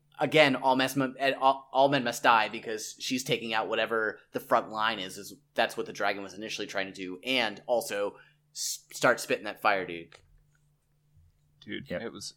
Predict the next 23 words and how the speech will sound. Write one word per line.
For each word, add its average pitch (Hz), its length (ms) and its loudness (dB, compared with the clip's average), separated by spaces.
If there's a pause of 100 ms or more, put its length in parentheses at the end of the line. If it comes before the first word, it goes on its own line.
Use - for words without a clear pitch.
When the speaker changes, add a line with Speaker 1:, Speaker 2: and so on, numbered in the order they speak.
Speaker 3:
And 92 520 -2
Speaker 2:
awesome. - 320 -16 (320)
Speaker 3:
it 90 40 -14
was 80 120 -14
awesome. 76 280 -16 (480)
Yeah. 78 180 -8 (680)
And, 95 520 2 (120)
uh, 95 380 4 (1400)
I 98 80 4
really 123 280 6
like 110 320 8
that 92 340 4 (360)
they 95 160 -2
did. 95 440 -2
I, 104 80 2
I 113 40 2
don't, 127 360 0
I 113 100 2
don't 117 200 2
like 95 240 2
the 113 80 -2
fact 104 520 2 (160)
that 90 520 0